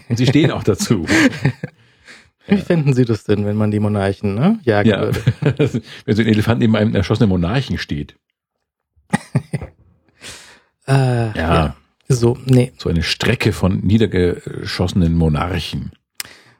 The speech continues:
Speaker 2: So, dann schreibt ein Herr ohne Vornamen.
Speaker 1: Oh.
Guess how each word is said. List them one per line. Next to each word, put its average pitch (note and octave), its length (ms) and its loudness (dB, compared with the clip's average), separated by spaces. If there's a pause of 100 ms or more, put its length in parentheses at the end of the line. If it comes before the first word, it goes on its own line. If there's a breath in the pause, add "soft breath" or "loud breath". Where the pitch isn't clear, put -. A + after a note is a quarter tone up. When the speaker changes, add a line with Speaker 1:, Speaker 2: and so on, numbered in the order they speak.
(120)
Speaker 2:
So, G#2+ 340 -2
dann C#3 320 0
schreibt - 480 0
ein B2 140 6
Herr B2 280 4
ohne C#3 200 4
Vornamen. F3+ 880 2 (200)
Speaker 1:
Oh. A2 160 0